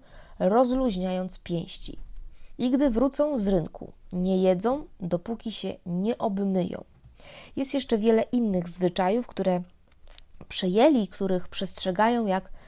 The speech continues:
obmywanie kubków, dzbanków, naczyń miedzianych. I zapytali go więc faryzeusze i uczeni w piśmie: „Dlaczego Twoi uczniowie nie postępują według tradycji starszych, lecz jedzą nieczystymi rękami?”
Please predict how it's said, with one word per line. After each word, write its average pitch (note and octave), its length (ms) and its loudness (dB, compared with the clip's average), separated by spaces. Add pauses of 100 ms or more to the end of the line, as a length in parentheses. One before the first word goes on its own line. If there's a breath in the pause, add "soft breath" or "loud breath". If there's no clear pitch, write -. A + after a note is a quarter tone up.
(220 loud breath)
obmywanie E3+ 600 2
kubków, F3 600 4
dzbanków, A3 720 4
naczyń A3 380 2
miedzianych. F3+ 560 0 (640 loud breath)
I G3+ 80 0
zapytali A3+ 500 4
go C4 120 4
więc C4 220 -2
faryzeusze A3 600 0
i - 20 2
uczeni G#3+ 340 -2
w - 80 -12
piśmie: - 400 -6 (400)
„Dlaczego F#3+ 520 0
Twoi E4 420 2 (100)
uczniowie A3 880 -2 (240)
nie A#3+ 200 0
postępują D#4+ 880 0
według A#3+ 360 0
tradycji A3+ 500 0
starszych, G3+ 680 -4 (380 loud breath)
lecz G3+ 360 -2
jedzą B3+ 520 2
nieczystymi G#3 840 -4
rękami?” F3 560 -8